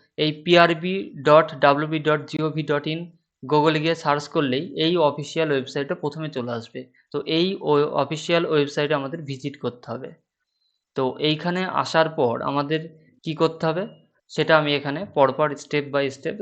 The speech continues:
দেখাচ্ছি। এই যে ডকুমেন্ট নোটিফিকেশন লেখা আছে, এইখানে দেখো, এখানে লেখা আছে change of cata-, আহ, subcaste for more backward category A or backward category B for recruitment to the post of sub-inspector, sub-inspectors,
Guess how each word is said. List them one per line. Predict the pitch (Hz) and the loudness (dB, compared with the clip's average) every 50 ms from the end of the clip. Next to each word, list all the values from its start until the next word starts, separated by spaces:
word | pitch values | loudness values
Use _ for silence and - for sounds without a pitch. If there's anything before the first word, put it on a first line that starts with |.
| 175 139 131 | -4 -2 -2
দেখাচ্ছি। | 113 104 - 120 - _ - - - - - _ _ _ _ _ _ - - _ _ _ | -2 -2 -4 -10 -12 _ -16 -20 -20 -20 -20 _ _ _ _ _ _ -20 -20 _ _ _
এই | - 165 180 185 165 | 0 0 0 2 4
যে | 185 190 185 175 170 156 143 131 | 4 4 6 4 0 -2 -2 -2
ডকুমেন্ট | 165 160 - 180 175 180 185 190 180 - 170 160 | -2 0 2 0 0 2 0 -2 -4 -6 -2 0
নোটিফিকেশন | 160 151 156 151 165 160 160 170 165 - 170 156 143 | 0 0 0 0 -2 -2 -2 -2 -2 -2 0 0 2
লেখা | 139 135 139 131 123 | 2 2 2 0 0
আছে, | - - - 120 156 | -2 -4 -4 -2 -2
এইখানে | 156 156 156 175 170 170 160 147 | -2 -2 -2 -4 -4 0 0 0
দেখো, | 139 135 147 147 143 | 0 0 0 -2 -2
এখানে | 139 151 143 143 135 | -2 -2 0 0 0
লেখা | 135 147 151 | 0 -2 -4
আছে | 165 165 - - | -6 -10 -4 -2
change | 175 175 185 190 180 - - 170 | 0 0 0 -2 -4 0 0 0
of | 170 160 - - | 0 0 0 0
cata-, | 160 147 143 - 151 151 - - _ _ _ _ _ | 2 2 2 0 -4 -6 -6 -10 _ _ _ _ _
আহ, | - 147 139 143 - | -2 -2 -2 4 6
subcaste | 151 151 147 143 139 - 160 151 156 156 - - - - 175 - _ _ _ _ - | 6 6 6 4 4 6 6 6 6 4 -2 -8 -16 -18 -20 -20 _ _ _ _ 8
for | 160 151 151 151 160 160 - - _ _ _ _ 151 151 | 10 10 10 8 4 -2 -10 -14 _ _ _ _ 0 4
more | 156 165 180 170 165 156 | 4 6 4 4 6 8
backward | 160 156 156 156 156 151 156 156 156 156 - - - | 8 8 8 6 4 6 6 6 6 2 -2 4 4
category | 147 135 143 135 139 143 143 151 160 - 160 151 143 | 6 6 4 2 0 0 -2 -2 -2 0 0 2 2
A | 147 156 - - 147 | 2 0 0 2 4
or | 135 131 127 123 135 | 4 4 4 4 4
backward | 143 139 139 - 156 156 156 151 151 - - _ _ - | 4 4 4 4 4 4 4 2 0 -8 -16 _ _ 2
category | 139 127 143 131 131 135 131 131 123 127 | 4 4 4 0 0 -2 -4 -4 -2 -2
B | 156 143 131 135 135 - | -4 -2 -2 -4 0 4
for | 156 147 143 135 | 4 4 6 4
recruitment | 147 143 - 175 170 175 180 180 180 - | 0 0 0 -2 -2 -2 -4 -6 -6 -6
to | 165 156 143 | -6 -2 0
the | 147 143 143 | 0 -2 0
post | - 165 170 170 - - 165 | -2 -2 -2 -2 0 0 0
of | 160 160 - | 0 2 2
sub-inspector, | 147 139 135 139 139 - - - 160 151 156 - 160 156 160 - | 2 2 2 0 -6 -10 -4 -4 -4 -2 -2 -2 -4 -2 0 0
sub-inspectors, | 147 135 139 139 139 - - - 151 147 151 - 156 139 131 | 0 0 -2 -6 -8 -8 -4 -4 -4 -4 -4 -6 -8 -8 -8